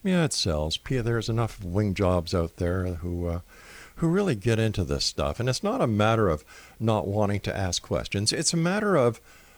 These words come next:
not believing the bull crap that conspiracy theorists are always spewing.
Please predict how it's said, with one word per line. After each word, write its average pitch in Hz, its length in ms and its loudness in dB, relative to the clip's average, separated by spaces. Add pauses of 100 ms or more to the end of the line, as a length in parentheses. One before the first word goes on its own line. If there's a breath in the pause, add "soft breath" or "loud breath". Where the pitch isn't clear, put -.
(140)
not 190 360 0
believing 127 600 2
the 107 100 2
bull 147 380 0
crap 69 540 -6 (480 soft breath)
that 120 200 2
conspiracy 139 800 0
theorists 71 680 -2
are 123 220 2
always 110 360 2
spewing. 196 680 0